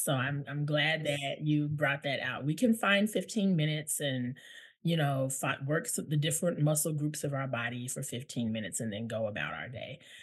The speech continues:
Speaker 1: And then as you find more time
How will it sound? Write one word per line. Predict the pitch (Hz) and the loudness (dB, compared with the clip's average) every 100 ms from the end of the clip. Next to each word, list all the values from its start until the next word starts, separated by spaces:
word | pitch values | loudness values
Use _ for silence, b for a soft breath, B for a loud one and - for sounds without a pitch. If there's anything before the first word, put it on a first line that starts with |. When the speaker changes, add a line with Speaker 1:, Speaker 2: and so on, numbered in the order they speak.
| B - | B 0
Speaker 1:
And | 175 170 | 2 8
then | 220 392 370 320 311 - | 8 10 10 10 6 0
as | 185 226 214 | 2 2 2
you | 240 | 0
find | - 226 214 220 220 | 0 2 4 4 2
more | 214 254 302 | 2 4 2
time | - 233 190 190 202 247 | 0 -4 -2 -2 2 2